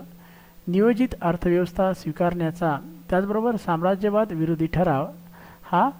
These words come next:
संमत केला होता. जंगल बचाव, मानव बचाव हे आंदोलन कोणी सुरू केले? तर याचं उत्तर आहे पर्याय क्रमांक अ, सुखदेव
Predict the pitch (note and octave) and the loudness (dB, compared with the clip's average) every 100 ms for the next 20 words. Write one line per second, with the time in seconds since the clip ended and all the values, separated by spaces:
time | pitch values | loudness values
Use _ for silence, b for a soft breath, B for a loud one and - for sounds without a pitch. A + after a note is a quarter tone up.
0 | - - D3 D3+ - D3 D3 C3+ C#3 C#3+ | -10 -4 -2 -2 0 0 0 0 0 -4
1 | C3+ - - _ - _ _ _ - B | -4 -16 -20 _ -20 _ _ _ -20 B
2 | B B B B B B D3+ F3+ F3+ F#3 | B B B B B B 0 2 2 2
3 | A3+ B3+ F3+ F3 G3+ F#3+ - - - E3 | 2 4 4 4 2 2 0 -12 -12 -2
4 | D#3 D#3+ G#3 G#3+ D3+ - E3+ C#3+ F#3+ - | 0 0 -2 0 0 2 2 2 -4 -4
5 | D#3+ G#3 E3+ D#3+ E3 C#3+ D#3 F#3+ - C#3+ | -2 0 0 0 2 2 0 -6 -2 0
6 | D3+ D3 C#3+ C#3+ C#3+ G3+ B3+ B B B | 0 0 -2 0 0 0 -2 B B B
7 | B - D3 D3+ D#3+ D#3 - D3+ C#3 C#3+ | B 2 2 2 0 -2 0 -4 -4 -4
8 | A3 G3 E3+ C3 F3 - - - D#3 D3+ | 0 2 2 0 -6 -16 -20 -6 0 0
9 | D3+ D#3 D3 C#3+ C#3 F3+ G3 A#3+ C#4 - | 0 -4 -4 -6 -8 -6 -2 0 -2 -8
10 | F#3 - G3 G#3+ | -6 0 2 2